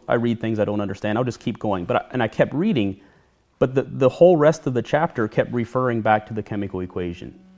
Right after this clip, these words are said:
And I understood that unless, unless I, uh, understand the chemical equation, I'm not gonna get the, the rest of the, of what they were trying to say.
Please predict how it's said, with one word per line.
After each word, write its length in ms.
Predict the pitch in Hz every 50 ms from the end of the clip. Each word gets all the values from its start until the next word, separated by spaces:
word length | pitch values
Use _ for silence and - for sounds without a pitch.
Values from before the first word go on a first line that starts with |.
| - - - - - -
And 120 | 110 110
I 60 | 123
understood 400 | 135 139 135 131 - - 139 131
that 160 | 123 113 104 -
unless, 440 | 110 113 113 120 127 147 147 - - -
unless 340 | 117 117 127 143 147 147 -
I, 320 | 135 123 117 107 101 90 - - _ _ _ _ - - - _ _ _ -
uh, 380 | 110 107 104 98 95 95 92 - -
understand 720 | 127 135 135 139 135 - 131 123 123 120 120 107 - - - _ _ _ _ _ _ _ _ - -
the 100 | 113 110
chemical 360 | - 143 131 120 110 - 107
equation, 360 | 104 - 151 160 147 123 113
I'm 140 | - - 113
not 140 | 127 127 120
gonna 160 | 123 110 104
get 400 | 95 98 113 107 98 - - _
the, 240 | 98 90 85 85 - - - _
the 80 | 113 101
rest 240 | 104 101 98 - -
of 100 | 98 80
the, 280 | 92 90 80 85 95 - -
of 260 | 95 95 87 87 85 -
what 140 | 104 101 101
they 60 | 104
were 80 | 95 92
trying 220 | - 101 92 87
to 40 | 87
say. 400 | - - 104 98 95 85 85